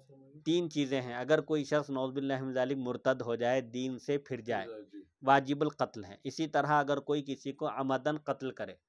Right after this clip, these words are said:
Speaker 1: جی۔
Speaker 2: جانتے بوجھتے، ارادتاً،
Speaker 1: جی۔
Speaker 2: تو اس کے بھی اقسام ہیں، قتل عمد، قتل شبہ عمد، قتل خطا، قتل شبہ خطا۔ قتل عمد کا مطلب یہ ہے کہ ایسے دھاری دار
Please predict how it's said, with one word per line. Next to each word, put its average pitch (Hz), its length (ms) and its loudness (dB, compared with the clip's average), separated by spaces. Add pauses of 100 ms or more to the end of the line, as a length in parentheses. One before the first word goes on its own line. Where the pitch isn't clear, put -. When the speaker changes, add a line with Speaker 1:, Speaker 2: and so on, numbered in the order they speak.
(300)
Speaker 1:
جی۔ 98 80 -20 (260)
Speaker 2:
جانتے 135 420 4
بوجھتے، 135 440 0
ارادتاً، 135 520 6 (440)
Speaker 1:
جی۔ - 100 -20 (500)
Speaker 2:
تو 147 180 2
اس 143 100 -4
کے 160 120 -2
بھی 165 140 -2
اقسام 156 380 6
ہیں، 151 100 0
قتل 135 340 -2
عمد، 139 420 0
قتل 131 300 -2
شبہ 127 300 -6
عمد، 131 360 -2
قتل 127 260 -4
خطا، 127 320 -2
قتل 123 360 -6
شبہ 117 320 -8
خطا۔ 135 320 -6 (460)
قتل 156 300 0
عمد 160 420 4 (240)
کا 156 120 0
مطلب 147 340 -2
یہ 156 140 0
ہے 147 140 -2
کہ 160 260 -4
ایسے 143 380 2
دھاری 131 400 2
دار 143 240 8